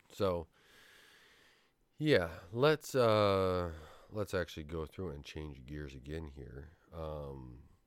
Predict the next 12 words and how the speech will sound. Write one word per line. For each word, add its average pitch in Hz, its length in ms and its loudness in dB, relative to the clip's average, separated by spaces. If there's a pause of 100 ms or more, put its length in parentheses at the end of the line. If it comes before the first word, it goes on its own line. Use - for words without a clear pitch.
(1000)
there 104 640 2
is, 92 760 -4
so - 120 -4
Robert 127 280 6
F. 104 180 2
Kennedy 85 340 -4
Junior 76 320 -6
was 80 240 -4
on 80 140 -4
the 80 60 -4
Joe 78 160 -2
Rogan, 78 460 -4